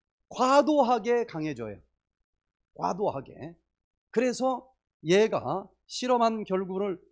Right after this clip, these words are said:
이 도미니크 밀러 교수가 확인을 해보니까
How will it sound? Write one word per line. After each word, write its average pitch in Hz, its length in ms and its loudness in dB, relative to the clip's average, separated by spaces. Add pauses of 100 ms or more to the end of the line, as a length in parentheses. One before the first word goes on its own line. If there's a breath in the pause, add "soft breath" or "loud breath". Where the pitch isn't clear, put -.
이 180 280 -2
도미니크 196 600 -2
밀러 220 460 0
교수가 190 640 -2 (140)
확인을 196 380 -6
해보니까 175 680 -8